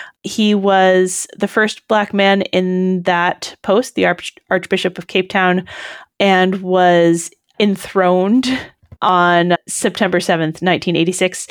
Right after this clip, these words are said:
After the ceremony, he held an open-air Eucharist for ten thousand people. He moved into the Archbishop's residence in Bishop's Court,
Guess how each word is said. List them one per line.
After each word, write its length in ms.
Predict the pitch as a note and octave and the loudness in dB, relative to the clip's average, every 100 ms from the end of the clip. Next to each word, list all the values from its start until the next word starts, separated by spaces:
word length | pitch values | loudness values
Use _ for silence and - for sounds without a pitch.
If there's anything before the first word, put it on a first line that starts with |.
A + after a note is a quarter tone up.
| - - - | -16 -8 -2
After 240 | F4 E4 | 0 2
the 80 | C#4 | 0
ceremony, 400 | C4+ C4 B3 A#3 | 2 2 2 2
he 140 | A#3+ A#3 | 2 0
held 220 | A3 A3+ | 0 0
an 120 | G#3 | 0
open-air 480 | - B3 B3+ A3+ A3+ | 0 0 0 2 2
Eucharist 500 | G#3+ A3+ - F3 E3+ | 2 0 0 0 -2
for 140 | - | -6
ten 260 | E3 G3 F#3+ | -4 -2 0
thousand 380 | F#3 E3 D#3+ D3 | 0 0 -2 -8
people. 380 | - - A#2 - _ _ - - - - - - | -10 -8 -10 -10 _ _ -20 -20 -18 -16 -18 -6
He 120 | A3+ | 0
moved 220 | C#4 F#4+ F#4+ | 2 4 4
into 180 | F4+ | 4
the 140 | E4 C#4 | 4 2
Archbishop's 680 | C#4 - C#4 C#4 C#4 - - - | 2 0 2 2 0 -8 -12 -6
residence 720 | B3 C4 C#4 E4 F#4 - - - | 0 0 2 0 0 -4 -8 -4
in 320 | G#3+ G#3 G#3+ | 0 2 2
Bishop's 380 | G3+ B3+ D4 - | 2 0 -2 -2
Court, 360 | - E4+ - | 0 0 0